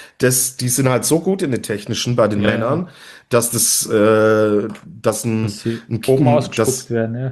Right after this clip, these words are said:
Speaker 2: ja. <laughs> Ja.
Speaker 1: ja, und dass, dass diese Speed, dass diese Speed-Thematik jetzt nimmer so groß, äh, im Fokus steht,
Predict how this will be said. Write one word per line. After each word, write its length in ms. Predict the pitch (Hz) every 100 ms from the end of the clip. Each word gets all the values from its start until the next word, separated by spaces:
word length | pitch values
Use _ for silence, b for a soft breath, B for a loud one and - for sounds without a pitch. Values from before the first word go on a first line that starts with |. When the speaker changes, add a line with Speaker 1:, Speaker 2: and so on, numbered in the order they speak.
| 127
Speaker 2:
ja. 80 | 131
<laughs> 0 |
Ja. 280 | 147 131 131
Speaker 1:
ja, 320 | 110 131 -
und 220 | 135 127
dass, 220 | 135 -
dass 260 | 135 127 -
diese 240 | 127 117
Speed, 580 | 107 - 131 143 170 -
dass 160 | 131 -
diese 240 | 135 120
Speed-Thematik 1000 | - 135 147 156 139 135 135 143 135 - B B B
jetzt 260 | - 117 127
nimmer 200 | 139 139
so 180 | 135 131
groß, 540 | 127 131 135 - -
äh, 260 | - 120 120
im 100 | 117
Fokus 380 | 135 131 127 -
steht, 380 | 139 127 -